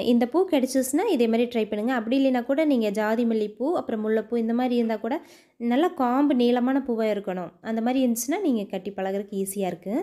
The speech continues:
இப்ப நம்ம கடைசியா கட்டு கட்ட போறோம். இந்த கடைசி கட்டு மட்டும் ஒண்ணுக்கு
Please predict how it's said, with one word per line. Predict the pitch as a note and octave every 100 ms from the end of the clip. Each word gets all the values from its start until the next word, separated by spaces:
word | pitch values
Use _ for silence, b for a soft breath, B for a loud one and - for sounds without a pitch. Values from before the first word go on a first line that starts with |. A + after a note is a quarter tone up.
| - b b b b b _ _ -
இப்ப | A3 G3+
நம்ம | G#3+ A3+ A#3+
கடைசியா | G#3+ G3+ B3 B3 - D4+
கட்டு | B3 G3+
கட்ட | G3+ F#3+
போறோம். | - F#3 F#3 C#4+ D#4+ B B _ -
இந்த | A3+ A3
கடைசி | A3+ B3 C4+ E4
கட்டு | C#4+ A#3+
மட்டும் | A3+ G#3 C#4 C#4+ B3 A3 G3+
ஒண்ணுக்கு | G#3 A3+ C#4 C#4+